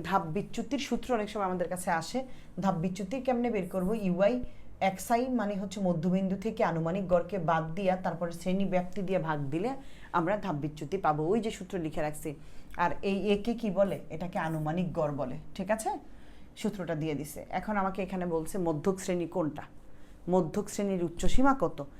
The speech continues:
মধ্যক শ্রেণীর মধ্যমান কোনটি, মধ্যক শ্রেণীর ক্রমযোজিত গণসংখ্যা কত, যেই কোনোটা চাইতে পারে আমার কাছে। মধ্যক শ্রেণী আগে বের করার জন্য আমাকে যেটা, এখানে তো অনেকগুলা শ্রেণী, কোনটা মধ্যক শ্রেণী?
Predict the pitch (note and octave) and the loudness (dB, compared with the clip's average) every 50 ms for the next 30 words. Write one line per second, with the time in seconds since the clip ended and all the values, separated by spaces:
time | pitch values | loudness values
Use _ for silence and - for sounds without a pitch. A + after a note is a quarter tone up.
0 | - - - - F3+ F#3 D#3+ D#3+ G#3 G3 - - A#3 A3+ A3 G3+ F3 E3+ E3+ D#3+ | -16 -10 -2 2 2 4 4 4 2 2 2 2 4 4 4 4 4 2 4 4
1 | D#3+ G3+ A3 B3 B3+ A#3+ A3 G3+ F3 D#3 - D3 A2+ B2 D3+ E3+ E3 D3 - - | 4 6 6 6 6 4 2 2 0 0 0 -4 -4 0 2 2 2 2 0 -2
2 | F3+ - - G3 G3 F#3+ F3+ F#3+ F3+ E3 E3 E3 F3+ G3+ A3+ D4 C4+ A#3+ A3 G#3 | -2 -2 -2 0 0 -2 -2 0 0 2 2 0 -2 -2 0 2 2 2 2 2
3 | - G3 F3 D#3+ E3 D3+ D3 D3 - D3 D3+ D3+ G3 A#3 B3 A#3 A#3 A3 G3+ F3 | 0 -2 -2 -2 -2 -4 -4 -4 -4 -4 4 8 8 10 10 8 4 2 2 2
4 | E3 D3 D#3 D3 C3+ D3 C3+ C3+ B2 G#2+ A#2 G#2+ G#2+ D3 D3 - C#3 - - - | 2 2 0 0 0 0 2 4 6 6 6 4 0 -4 -6 -8 -10 -10 -12 -14
5 | - - - - - - F3+ F#3+ G3 F#3 G#3 A#3 A#3 - - - A3+ A#3+ C4 C#4+ | -14 -12 -12 -12 -4 2 4 4 6 8 6 6 6 4 2 4 6 6 6 6
6 | C4+ A#3+ A#3+ G#3 G3+ F#3 - - F3 F3 E3+ D#3 E3 F#3 F3+ E3+ F3 E3+ D#3+ D#3 | 6 4 4 4 2 2 2 2 4 4 4 2 2 0 0 2 2 0 0 -2
7 | E3 D#3+ D#3 D3+ D#3 D3+ C#3+ E3 F3 F3+ F3+ G3 A3 A#3 A#3+ A3 G3+ A#3 A3+ A3+ | -2 -4 -2 0 0 0 0 0 0 0 2 2 4 4 4 2 2 2 0 0
8 | A3 - B3 B3+ B3 G#3+ - - B3+ B3+ B3 B3 G#3 F3+ E3 D3+ C#3+ D#3 D3+ - | 0 2 2 2 2 2 0 0 2 2 4 4 2 2 2 0 -2 -4 -4 -4
9 | - D3 C#3 - | -4 -4 -4 -6